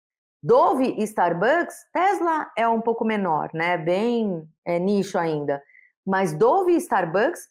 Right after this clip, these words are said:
existem no Brasil e vão muito bem no Brasil. Vão, o Brasil vai se tornando um país muito importante pra essas empresas globais aqui. Ou seja, existe um movimento.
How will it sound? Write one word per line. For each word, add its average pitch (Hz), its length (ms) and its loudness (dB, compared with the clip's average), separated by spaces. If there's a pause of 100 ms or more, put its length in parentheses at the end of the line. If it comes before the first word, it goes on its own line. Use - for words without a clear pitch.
existem 339 520 0
no 370 80 0
Brasil 196 600 0 (400)
e 269 100 2
vão 269 340 2
muito 311 280 0
bem 294 400 0
no 226 180 2
Brasil. 170 540 -2 (500)
Vão, 233 300 0
o 208 40 0
Brasil 220 320 2
vai 370 140 2
se 294 140 -4
tornando 240 680 0
um 214 100 -4
país 240 320 0
muito 277 280 0
importante 302 720 -2 (300)
pra 233 100 0
essas 240 220 0
empresas 233 400 0
globais 240 480 2
aqui. 180 420 -4 (280)
Ou 269 160 0
seja, 180 500 0
existe 226 540 -2
um 277 40 0
movimento. 240 640 -2